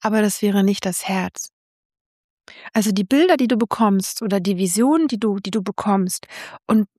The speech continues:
wenn du so fühlst, „Boah, darauf hätte ich richtig Lust, das würde mir richtig Spaß machen“, das ist es dann, wofür du losgehen darfst,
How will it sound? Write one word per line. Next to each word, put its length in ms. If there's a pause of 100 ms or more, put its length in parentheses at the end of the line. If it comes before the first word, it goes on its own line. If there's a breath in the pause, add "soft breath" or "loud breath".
wenn 200
du 80
so 160
fühlst, 680
„Boah, 200
darauf 300
hätte 140
ich 180
richtig 460
Lust, 400
das 140
würde 140
mir 260
richtig 460
Spaß 480
machen“, 400 (480 loud breath)
das 240
ist 180
es 160
dann, 300
wofür 480 (760 loud breath)
du 240
losgehen 560
darfst, 440